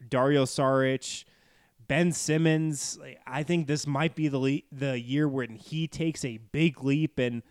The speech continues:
maybe establishes himself as a better player than Joel Embiid, as crazy as that sounds.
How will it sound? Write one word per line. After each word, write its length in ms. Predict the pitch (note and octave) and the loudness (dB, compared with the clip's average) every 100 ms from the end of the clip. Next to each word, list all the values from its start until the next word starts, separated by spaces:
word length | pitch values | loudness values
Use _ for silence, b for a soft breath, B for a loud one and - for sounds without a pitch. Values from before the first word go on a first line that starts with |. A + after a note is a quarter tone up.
| b - | b -12
maybe 360 | A2 C#3 D3+ | -6 -2 0
establishes 640 | D3+ - B2 C3 D3 C#3 B2 | -2 -2 -2 0 -2 -4 -6
himself 540 | C3+ C3 - C#3 C3+ | -8 -6 -4 -4 -2
as 200 | A#2+ A#2 | -4 -4
a 120 | A2 | -6
better 440 | G#2 - G#2+ B2 C#3 | -12 -14 -6 -2 -2
player 520 | - - A2 C3+ D3 | -6 -12 -6 -2 -2
than 240 | C3 B2+ | -4 -8
Joel 340 | B2 A#2+ B2 B2+ | -6 -4 -2 -4
Embiid, 300 | A2+ A2 B2+ | -6 -6 -4
as 160 | A#2 | -4
crazy 420 | - - B2+ B2+ A#2+ | -6 -6 -4 -4 -6
as 140 | G#2+ | -6
that 260 | A2 A#2 - | -8 -8 -6
sounds. 480 | B2 A#2+ B2 A#2 | -4 -2 -4 -8